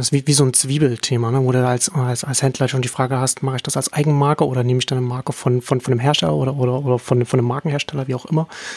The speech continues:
Und dann ist das, ist die, die andere Lage der Zwiebel, dann mache ich das, äh, ist das mein eigenes Handelsgeschäft oder ist das mein Marktplatzplattformgeschäft? So sind dann die Ebenen, wie weit man das dann, ja, was auch, und, und wie man das auch aufteilen will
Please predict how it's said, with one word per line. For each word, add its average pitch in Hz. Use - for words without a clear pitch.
Und 135
dann 139
ist -
das, 135
ist -
die, 139
die 156
andere 147
Lage 139
der 135
Zwiebel, 131
dann 131
mache 127
ich 120
das, -
äh, 156
ist -
das 143
mein 139
eigenes 143
Handelsgeschäft 139
oder 139
ist -
das -
mein 127
Marktplatzplattformgeschäft? 127
So -
sind 135
dann 127
die 127
Ebenen, 123
wie 120
weit 120
man 123
das 120
dann, 123
ja, 127
was 123
auch, 143
und, 127
und 147
wie 143
man 135
das 131
auch 143
aufteilen 120
will 120